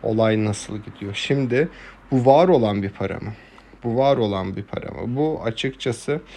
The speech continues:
piyasada bir takım bir şeylerin iyi gösterilmesi için şişen, yani o bak diyorsun Amerika büyüyor, bak vergilerimiz büyüyor, şöyle oluyor, böyle oluyor diye gösterilen bir durum. Bak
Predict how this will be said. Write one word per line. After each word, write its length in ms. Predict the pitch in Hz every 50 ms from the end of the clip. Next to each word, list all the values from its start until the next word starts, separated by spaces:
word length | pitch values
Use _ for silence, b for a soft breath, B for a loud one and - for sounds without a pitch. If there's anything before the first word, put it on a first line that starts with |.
| B B B B B - -
piyasada 680 | - 139 135 135 135 - - 143 120 113 127 127 123
bir 120 | 131 131 -
takım 420 | - 123 - - 131 123 123 123
bir 40 | 131
şeylerin 560 | - - - 120 113 113 120 120 139 131 - -
iyi 240 | 120 123 131 127
gösterilmesi 840 | 117 120 113 110 - - 117 110 110 113 110 120 127 123 - - 139
için 280 | 120 - - 139 143
şişen, 580 | 147 - - - - 117 - - 127 127 117 110 104 - _ _ -
yani 340 | 117 113 107 104 101 98 92 - -
o 280 | - 117 117 113 110 113
bak 260 | 117 113 - - -
diyorsun 320 | 117 110 - - 123 110 -
Amerika 500 | 107 110 107 107 104 113 - - 117 113
büyüyor, 240 | 117 120 113 104 101
bak 240 | 107 101 - - 107
vergilerimiz 760 | 107 107 104 104 110 107 107 107 110 110 113 110 117 117 120
büyüyor, 340 | 120 120 113 110 104 101 98
şöyle 380 | - - - 113 110 113 117 120
oluyor, 360 | 113 113 117 117 107 104 104
böyle 240 | 107 107 107 107 113
oluyor 300 | 110 107 110 101 98 107
diye 160 | 104 110 - B B B B B B B B B
gösterilen 800 | - 120 113 104 - - - 101 107 107 107 110 104 101 101 98
bir 180 | 95 95 95 92
durum. 200 | 95 92 - - B B B B B -
Bak 140 | 123 113